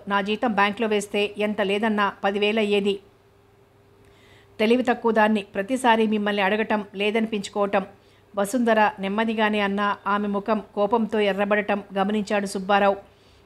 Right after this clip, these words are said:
"ముందు బాకీ తీర్చనివ్వు, ఆ తర్వాత నీ జీతం నువ్వే దాచుకుందువు గాని," సుబ్బారావు అనునయంగా అన్నాడు. "మీరు నాకేమీ సలహాలు ఇవ్వక్కర్లేదు, ముందు నాకు గాజులు చేయిస్తారా లేదా చెప్పండి." "చేయించను," సుబ్బారావు తెగేసి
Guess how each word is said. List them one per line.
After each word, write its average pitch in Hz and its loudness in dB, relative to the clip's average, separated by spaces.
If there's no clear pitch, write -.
"ముందు 233 0
బాకీ 208 0
తీర్చనివ్వు, 202 -4
ఆ 196 2
తర్వాత 214 2
నీ 208 -2
జీతం 220 -2
నువ్వే 202 2
దాచుకుందువు 208 0
గాని," 196 -2
సుబ్బారావు 202 2
అనునయంగా 208 -2
అన్నాడు. 196 -2
"మీరు 220 4
నాకేమీ 220 0
సలహాలు 220 0
ఇవ్వక్కర్లేదు, 202 -4
ముందు 220 0
నాకు 220 0
గాజులు 202 0
చేయిస్తారా 214 0
లేదా 202 0
చెప్పండి." 208 -2
"చేయించను," 220 0
సుబ్బారావు 208 2
తెగేసి 214 -2